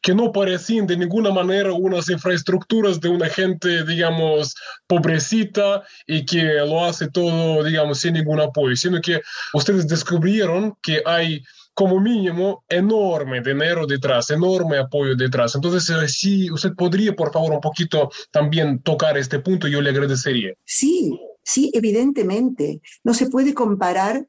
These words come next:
Speaker 2: y aparte es una atrocidad compararlo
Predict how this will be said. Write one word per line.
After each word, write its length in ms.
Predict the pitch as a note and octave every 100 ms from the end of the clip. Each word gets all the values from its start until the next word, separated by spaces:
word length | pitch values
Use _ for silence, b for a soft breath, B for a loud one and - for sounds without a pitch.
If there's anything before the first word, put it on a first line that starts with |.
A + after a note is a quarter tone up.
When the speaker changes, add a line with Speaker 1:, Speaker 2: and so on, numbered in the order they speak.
| _ -
Speaker 2:
y 60 |
aparte 300 | F3+ F#3+ G#3
es 100 | G#3+
una 140 | A3 G3+
atrocidad 640 | G3 F#3 E3+ F#3+ G3+ A3+
compararlo 920 | G#3+ F3 E3+ E3 F#3 G3 G3 G3+ -